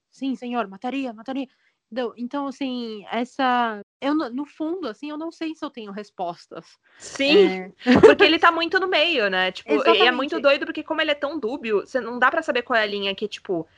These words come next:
Speaker 2: que são as coisas que ele fala ou faz pra pertencer e quais são as partes que são dele mesmo, né?
Speaker 1: É,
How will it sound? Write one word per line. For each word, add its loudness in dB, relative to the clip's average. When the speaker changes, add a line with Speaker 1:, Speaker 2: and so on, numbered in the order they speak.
Speaker 2:
que -8
são 0
as -2
coisas 2
que -4
ele -2
fala 4
ou -2
faz -2
pra -8
pertencer -2
e -6
quais 0
são -6
as -8
partes 0
que -20
são -8
dele 0
mesmo, -6
né? -12
Speaker 1:
É, -10